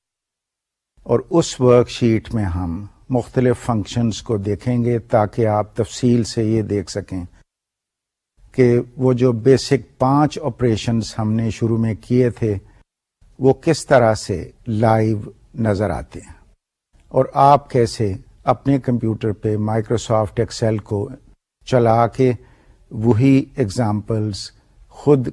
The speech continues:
کیسے کر سکتے ہیں۔ تو آئیے اب Microsoft Excel کی ورک شیٹ کی طرف چلتے ہیں۔ آئیے اب پہلی جو ہماری کیلکولیشن ہے، adding two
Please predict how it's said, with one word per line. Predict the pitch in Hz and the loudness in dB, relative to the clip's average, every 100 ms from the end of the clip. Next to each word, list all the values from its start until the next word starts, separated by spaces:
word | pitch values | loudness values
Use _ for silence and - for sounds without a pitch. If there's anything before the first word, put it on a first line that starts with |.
| - | -4
کیسے | 113 95 110 | -4 -2 -6
کر | - 101 | -6 -8
سکتے | - 98 - - | -8 -14 -16 -18
ہیں۔ | - - _ _ _ _ _ | -18 -20 _ _ _ _ _
تو | - - | -10 -4
آئیے | 156 143 143 147 | 2 2 4 4
اب | 131 117 - _ | 4 0 -8 _
Microsoft | 127 113 120 113 123 113 - 120 | -4 -4 -2 -2 2 2 2 -4
Excel | - 123 110 | -2 -2 -2
کی | - 123 | 0 -2
ورک | 110 113 | 0 -2
شیٹ | - - 127 110 | -2 0 2 2
کی | 123 | -2
طرف | 110 95 | -2 -6
چلتے | - 82 - - | -6 -6 -6 -16
ہیں۔ | - _ _ _ _ _ _ _ _ _ _ _ _ _ _ _ _ _ _ _ _ _ _ _ _ - | -20 _ _ _ _ _ _ _ _ _ _ _ _ _ _ _ _ _ _ _ _ _ _ _ _ -2
آئیے | 151 151 170 170 | 2 6 8 6
اب | 160 - _ _ - | 4 -2 _ _ 0
پہلی | 160 156 170 175 123 95 - _ _ _ _ _ _ _ _ _ _ _ _ - | 2 4 6 6 6 0 -12 _ _ _ _ _ _ _ _ _ _ _ _ -12
جو | 131 135 | 4 6
ہماری | 127 127 127 127 | 6 6 4 4
کیلکولیشن | 139 123 - 131 113 - 127 | 4 2 2 0 2 0 0
ہے، | 95 90 _ - | -2 -6 _ 2
adding | 135 135 143 | 4 6 2
two | 127 - 147 | 2 0 0